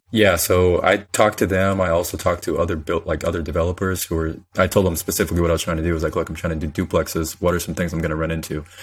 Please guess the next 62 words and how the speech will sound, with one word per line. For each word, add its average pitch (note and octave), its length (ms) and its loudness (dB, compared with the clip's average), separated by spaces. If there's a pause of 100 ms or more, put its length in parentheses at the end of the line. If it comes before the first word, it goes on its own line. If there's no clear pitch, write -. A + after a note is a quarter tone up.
(180)
They're F#2 80 -2
like, D#2+ 240 -2
"Well, F2+ 260 2
for E2+ 200 -2
example, E2 400 -4
in D#2+ 60 -4
Houston, F2 500 -2
a D#2+ 40 -4
lot E2 160 0
of E2 60 -4
it's D#2+ 140 -8
in D#2 80 -6
the D#2 40 -8
flood D#2+ 280 -2
zone." D2+ 320 -6
So - 160 -6
they D#2+ 80 -2
said, - 160 -8
"Hey, F2 160 -2
if - 160 -10
you D#2+ 80 -6
build E2+ 180 -2
in D#2+ 40 -6
the D#2 60 -6
flood F2+ 280 -2
zone, E2 260 -4 (220)
you G2 100 -4
typically F2 400 -2
don't E2+ 220 0
have D#2+ 180 -2
a D#2+ 60 -2
slab E2+ 320 0
on E2 100 -2
grade D#2+ 260 -4
foundation. E2+ 540 -4
You E2 80 -2
have D#2+ 100 -2
to E2 80 -4
use D#2+ 120 -2
a E2 40 -4
different G#2 260 -2
foundation." E2 440 -6 (380)
Okay, E2+ 240 0
that F2 180 0
just - 180 -2
increased E2+ 360 -4
my E2 80 -4
cost E2 340 -4 (180)
fifteen F2+ 280 -6
percent. E2 380 -6 (340)
Now E2+ 160 2
the D#2+ 80 0
project E2 400 0
doesn't E2 180 -2
make D#2+ 120 -4
sense D#2+ 300 -4
anymore. D#2 360 -6 (180)
So D#2+ 380 -2 (260)
I E2+ 60 2
really F#2 380 2 (200)
relied E2+ 540 0
on D#2+ 400 -4